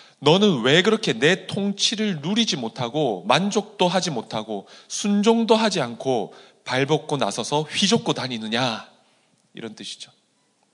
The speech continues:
그러면서 뭐라고 하죠? 사단에게, "자, 욥을 봐라." 이럽니다.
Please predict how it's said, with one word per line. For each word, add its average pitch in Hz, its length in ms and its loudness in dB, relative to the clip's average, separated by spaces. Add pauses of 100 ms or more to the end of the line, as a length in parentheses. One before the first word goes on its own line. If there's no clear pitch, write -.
(520)
그러면서 175 380 6
뭐라고 127 300 2
하죠? 113 160 0
사단에게, 113 640 -2 (240)
"자, 110 240 -4 (280)
욥을 175 500 6
봐라." 107 460 -2 (1120)
이럽니다. 98 440 -12